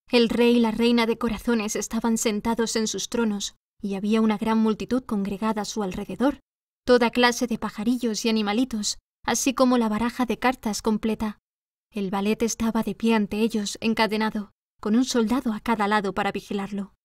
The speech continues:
Y cerca del rey estaba el conejo blanco, con una trompeta en una mano y un rollo de pergamino en la otra.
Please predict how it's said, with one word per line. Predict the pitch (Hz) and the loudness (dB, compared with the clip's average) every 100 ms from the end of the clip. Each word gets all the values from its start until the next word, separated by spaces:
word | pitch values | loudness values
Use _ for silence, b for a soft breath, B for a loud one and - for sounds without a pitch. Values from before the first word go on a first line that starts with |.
| _ _ _ | _ _ _
Y | 226 | 0
cerca | - 247 247 240 | 6 6 6 2
del | 233 | 0
rey | 214 254 220 | 2 2 2
estaba | 208 233 226 | 0 0 0
el | 220 | 0
conejo | - 233 233 220 | 0 -2 0 0
blanco, | 233 240 233 202 | 2 0 -2 -2
con | 226 226 | 2 4
una | 233 | 4
trompeta | 226 208 190 233 226 | 2 -2 0 0 2
en | 208 | 4
una | 233 220 | 4 4
mano | 226 220 | 2 2
y | 202 | 4
un | 226 214 | 4 6
rollo | 233 226 | 4 4
de | 208 | 0
pergamino | 208 208 202 240 240 | -4 -4 0 2 2
en | 190 | 0
la | 190 185 | -4 -6
otra. | 185 208 196 | -6 -6 -8